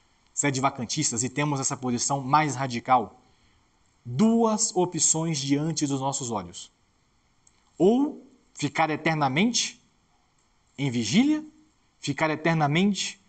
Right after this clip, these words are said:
no cenáculo, ficar eternamente com medo daqueles que perseguiram e mataram o nosso Deus,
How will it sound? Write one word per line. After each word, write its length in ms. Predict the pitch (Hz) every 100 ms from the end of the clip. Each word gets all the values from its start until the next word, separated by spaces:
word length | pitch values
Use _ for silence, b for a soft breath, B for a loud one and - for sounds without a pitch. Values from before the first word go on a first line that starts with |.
| _ _ _ _ _
no 120 | 135
cenáculo, 720 | 135 139 135 208 233 262 247 - _ _ _ _ _
ficar 320 | 143 139 165
eternamente 640 | 160 175 151 147 165 156
com 180 | - 143
medo 460 | 131 160 226 226
daqueles 440 | 165 143 - 170 165
que 140 | 156
perseguiram 640 | - 147 - 120 123 202
e 40 | 180
mataram 420 | 147 135 160 156
o 20 |
nosso 260 | 143 139 123
Deus, 520 | 127 214 277 - -